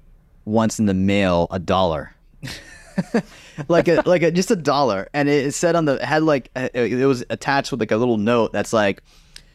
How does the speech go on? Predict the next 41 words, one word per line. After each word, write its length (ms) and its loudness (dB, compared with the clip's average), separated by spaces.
"Giving 260 2
this 220 0
to 140 0
you, 600 2
like, 340 0
uh, 360 0
your 140 0
first 280 0
dollar, 220 4
maybe, 120 0
like, 160 0
towards, 440 0
like, 280 0
you 100 -6
know, 160 0
the 80 -4
mastermind 540 0
or 60 -2
coming 180 0
to 100 0
the 120 0
event 280 0
or 60 0
something." 400 0
But 80 2
it's 100 0
like, 160 2
if 120 0
you 140 4
ever 160 2
wanna, 220 2
like, 180 2
get 140 0
people 200 4
to 100 4
respond 480 0
to 80 2
you, 340 2
send 240 0
them 120 2
money 320 -2